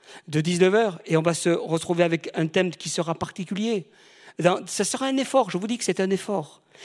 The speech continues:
Et puis nous aurons, nous aurons un jeûne, un jeûne et prière à la carte. Alors c'est quoi ça à la carte ? Jeûner à la carte.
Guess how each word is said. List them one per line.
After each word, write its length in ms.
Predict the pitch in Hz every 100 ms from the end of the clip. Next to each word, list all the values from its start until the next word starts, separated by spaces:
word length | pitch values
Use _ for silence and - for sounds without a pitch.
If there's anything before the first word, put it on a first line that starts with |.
| -
Et 80 | 185
puis 120 | 247
nous 200 | 233 233
aurons, 260 | 226 247 208 - - -
nous 160 | 196 196
aurons 220 | 220 254
un 120 | 208 190
jeûne, 360 | 233 262 254 - -
un 200 | 185 175
jeûne 180 | 214
et 40 | 202
prière 300 | 190 214 190
à 60 |
la 100 | 175
carte. 500 | - 180 147 - - -
Alors 160 | 190 -
c'est 160 | 202
quoi 300 | - 185 143
ça 200 | - 131
à 40 | 110
la 80 | -
carte ? 460 | - - - - _ - - _ _ _ _ _ _ _ _ - - - _ _ _ _ _ _ _ _ _ -
Jeûner 320 | 160 202 202
à 80 | 190
la 80 | 170
carte. 580 | - 156 - - -